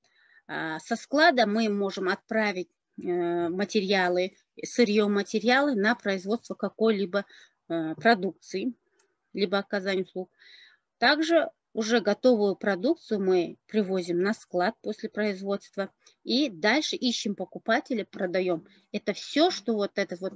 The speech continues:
э, весь цикл — это и есть хозяйственные процессы бухгалтерского учета. Все, что происходит в финансово-хозяйственной деятельности предприятия, а, бухгалтер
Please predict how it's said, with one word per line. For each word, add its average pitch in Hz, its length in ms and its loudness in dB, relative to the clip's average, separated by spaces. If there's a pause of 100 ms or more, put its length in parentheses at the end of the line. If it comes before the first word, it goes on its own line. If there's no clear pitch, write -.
э, 190 180 -4
весь 208 340 -2
цикл — 311 340 2 (100)
это 208 220 -4
и - 140 -4
есть 190 360 -4
хозяйственные 190 800 -2
процессы - 560 -6
бухгалтерского 175 800 -6
учета. 160 440 -10 (380)
Все, - 160 0
что 277 220 -2
происходит 190 720 -4
в - 180 -20
финансово-хозяйственной 202 1120 -2
деятельности 185 580 -4
предприятия, 208 680 -4 (560)
а, 180 340 -2
бухгалтер 190 680 0